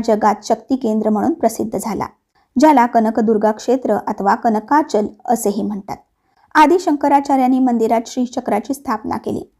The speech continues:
आणि वैदिक पद्धतीने कनकदुर्गेची पूजा सुरू केली. तसेच पशुबलीला बंदी घातली. विजयवाडा पौराणिक कथांमध्ये विजयवट अथवा विजय वाटिका या नावाने ओळखले जाते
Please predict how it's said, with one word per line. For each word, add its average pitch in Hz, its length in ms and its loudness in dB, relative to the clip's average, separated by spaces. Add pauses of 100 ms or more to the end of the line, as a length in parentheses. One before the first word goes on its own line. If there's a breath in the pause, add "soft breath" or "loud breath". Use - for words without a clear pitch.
आणि 262 120 4
वैदिक 254 440 0
पद्धतीने 226 420 0
कनकदुर्गेची 240 760 2
पूजा - 320 -6
सुरू 359 200 2
केली. - 260 -6 (580 soft breath)
तसेच 247 320 2
पशुबलीला 247 800 2
बंदी 226 440 4
घातली. - 440 -8 (480)
विजयवाडा 233 640 4
पौराणिक 240 640 2
कथांमध्ये 226 520 0
विजयवट 233 580 2 (120)
अथवा 220 320 2
विजय 233 300 2
वाटिका 220 440 0
या 214 180 2
नावाने 202 560 -2
ओळखले 202 440 0
जाते - 380 -12